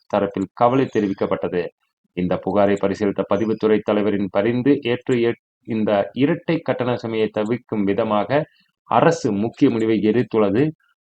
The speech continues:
புதிய விதிகளின்படி, கடந்த ரெண்டாயிரத்தி இருபத்தி மூன்றாம் ஆண்டு நவம்பர் முப்பதாம் தேதிக்கு முன்னதாக கட்டுமான ஒப்பந்தத்தை பதிவு செய்தவர்கள், அதன் பின் டிசம்பர் ஒண்ணாம் தேதி முதல் தங்கள் வீடுகளுக்கான ஒருங்கிணைந்த விற்பனை பத்திரப்பதிவை செய்யும் போது,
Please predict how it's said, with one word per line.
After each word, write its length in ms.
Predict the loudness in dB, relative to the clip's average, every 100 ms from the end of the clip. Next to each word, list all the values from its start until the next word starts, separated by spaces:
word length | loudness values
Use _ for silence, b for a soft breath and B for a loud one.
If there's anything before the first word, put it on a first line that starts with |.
| _
புதிய 540 | 2 4 6 8 6 4
விதிகளின்படி, 600 | 4 6 6 4 2 2 2
கடந்த 300 | 2 0 0
ரெண்டாயிரத்தி 420 | 0 0 -2 -2 -2
இருபத்தி 460 | 0 0 0 -2
மூன்றாம் 400 | 0 0 2 2
ஆண்டு 220 | 0 0
நவம்பர் 380 | 0 0 0 -2
முப்பதாம் 440 | -2 -2 -2 -2 -2
தேதிக்கு 320 | -2 -2 -2
முன்னதாக 520 | -4 -4 -2 0 -2 -2
கட்டுமான 440 | -4 -2 -4 -2 0
ஒப்பந்தத்தை 520 | -2 -2 -4 -2 -2
பதிவு 260 | -4 -4 -4
செய்தவர்கள், 540 | -2 -2 0 -2 -2 -4
அதன் 340 | -2 -2 -4
பின் 200 | -6 -6
டிசம்பர் 400 | -6 -6 -4 -2
ஒண்ணாம் 380 | -2 -4 -2 0
தேதி 200 | 0 0
முதல் 240 | -2 -4 -4
தங்கள் 300 | -4 -2 -2 -4
வீடுகளுக்கான 640 | -6 -4 -4 -2 -2 -2 -4
ஒருங்கிணைந்த 640 | -6 -8 -8 -8 -4 -4 -4
விற்பனை 380 | -6 -4 -2
பத்திரப்பதிவை 840 | -2 -4 0 -2 0 -2 0 0 -2
செய்யும் 360 | 0 0 0
போது, 260 | 0 2